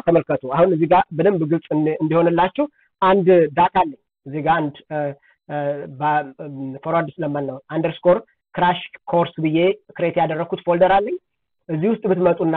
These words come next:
ብታዩ ተመልከቱ። እዚህ ጋር ልምጣና፣ እ፣ ፓወር ቢ አይ፣ እ፣ ኮርስ የሚል አለኝ። እዚህ ጋር መጥቼ፣ እ፣ ፓወር ቢ አይ፣ እ፣ ሳምፕል የሚል አለኝ። ተመ-፣ ተመልከቱት። እነዚህ ሁሉ ሳምፕል ዳታዎች አሉ። At same time ደግሞ ላስት ዊክ የላኩላችሁ ደግሞ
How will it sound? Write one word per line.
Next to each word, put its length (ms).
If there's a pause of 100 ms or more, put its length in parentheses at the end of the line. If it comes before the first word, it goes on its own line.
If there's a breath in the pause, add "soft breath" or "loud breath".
ብታዩ 380
ተመልከቱ። 440 (580)
እዚህ 160
ጋር 120
ልምጣና፣ 360 (220)
እ፣ 240
ፓወር 260
ቢ 120
አይ፣ 140 (160)
እ፣ 100 (260)
ኮርስ 260
የሚል 240
አለኝ። 260 (460 soft breath)
እዚህ 180
ጋር 160
መጥቼ፣ 260 (260)
እ፣ 120 (140)
ፓወር 280
ቢ 160
አይ፣ 160 (140)
እ፣ 140 (440)
ሳምፕል 320
የሚል 260
አለኝ። 260 (1160)
ተመ-፣ 260
ተመልከቱት። 520 (240 soft breath)
እነዚህ 260
ሁሉ 180
ሳምፕል 320
ዳታዎች 420
አሉ። 180 (560 soft breath)
At 140
same 180
time 220
ደግሞ 220
ላስት 220
ዊክ 140
የላኩላችሁ 640
ደግሞ 220